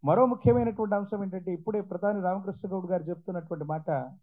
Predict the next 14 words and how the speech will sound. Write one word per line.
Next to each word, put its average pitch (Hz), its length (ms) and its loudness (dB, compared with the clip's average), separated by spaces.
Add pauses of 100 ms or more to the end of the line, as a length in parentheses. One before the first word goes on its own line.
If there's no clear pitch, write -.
(800)
దీక్ష 185 520 8
అన్నటువంటి 202 760 8
ఈ 185 200 2
సినిమా 180 600 4 (500)
గతంలో 202 400 6
నందమూరి 190 560 8
తారక 202 420 6
రామారావు 185 640 6
గారు 175 180 4
కూడా 202 460 8 (360)
చేసినటువంటి 226 580 6
మహోన్నతమైనటువంటి 185 920 4
సినిమా. 151 400 0 (3000)
సాధారణంగా 220 760 4